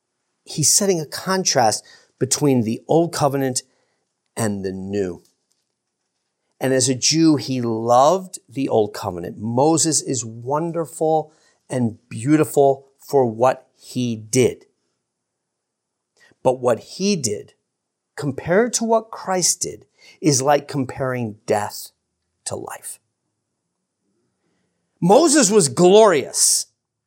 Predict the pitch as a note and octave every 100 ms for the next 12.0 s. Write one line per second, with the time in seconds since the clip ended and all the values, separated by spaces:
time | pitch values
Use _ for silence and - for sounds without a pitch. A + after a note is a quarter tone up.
0 | _ _ _ _ _ _ _ _ _ -
1 | F#3+ F3 F3 G3+ F3+ F3 - A3+ F3+ C3+
2 | B2+ A2 B2+ G2+ F2+ - - A#1+ _ _
3 | - - - G#3+ F#3 G3 C#4+ E4+ F4 D#4
4 | C#4+ - D4 D4 - - C#4+ G#3 C3 A#2
5 | - - E3 F3+ C3+ D3 E3+ A3 C4 C#4+
6 | C#4+ C4 B3 C#4 B3+ D3 E3+ D#3+ - -
7 | _ A3 G#3 G#3 B2 D3 E3+ G3+ B3 C4+
8 | C#4 C4 - - - C4 G#3+ B2 - -
9 | _ _ - A3 A3 E3+ G3 F#3 F3+ F3
10 | E3+ - _ - G3+ F#3 F3 D#3+ - _
11 | - C3 F#3+ F3 E3+ G3 A#3+ - A#2+